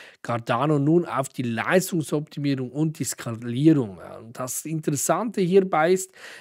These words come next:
dass Cardano festgestellt hat, dass die Vielzahl von dezentralen Anwendungen, von D apps und eben auch von den Börsen mit dex, äh, auf den Markt kommen. Und es kommen noch viele, viele mehr dazu. Da bin ich ebenfalls sehr gespannt, was sich da alles noch an,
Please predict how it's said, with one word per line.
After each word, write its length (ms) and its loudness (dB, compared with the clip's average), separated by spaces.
dass 200 0
Cardano 460 4
festgestellt 800 0
hat, 160 -2
dass 140 -6
die 100 -8
Vielzahl 640 -2
von 160 -8
dezentralen 720 -2
Anwendungen, 600 -2
von 220 -10
D 200 2
apps 240 2
und 220 -2
eben 280 -4
auch 160 0
von 200 -6
den 200 -4
Börsen 520 0
mit 220 -10
dex, 380 -4
äh, 340 -2
auf 220 -2
den 100 0
Markt 220 2
kommen. 120 -2
Und 160 2
es 120 -4
kommen 240 0
noch 120 0
viele, 320 0
viele 280 0
mehr 220 0
dazu. 380 0
Da 100 4
bin 140 -4
ich 140 -4
ebenfalls 400 -4
sehr 140 -4
gespannt, 480 -8
was 220 -8
sich 180 -12
da 180 -6
alles 220 -8
noch 180 -12
an, 240 -4